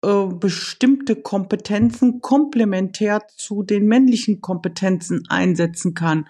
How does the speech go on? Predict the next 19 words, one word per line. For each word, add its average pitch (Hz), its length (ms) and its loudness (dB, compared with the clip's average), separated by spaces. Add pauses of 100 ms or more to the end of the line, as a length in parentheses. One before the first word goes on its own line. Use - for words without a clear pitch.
Alle 226 300 0
reden 208 260 0
über 185 200 -2
die 180 340 -8 (240)
Digitalisierung. 202 1080 2 (400)
Digitalisierung 208 880 2
setzt 185 400 -2
Veränderungsprozesse 202 1120 0
voraus 185 800 -4
und 196 300 -4 (380)
vielleicht 175 880 0
ist - 260 -6
Frau 202 640 -4
dort 190 580 -2
empathischer 185 760 -6
unterwegs 180 580 -6 (400)
und 196 320 0 (300)
kann 214 560 2
auch 190 500 2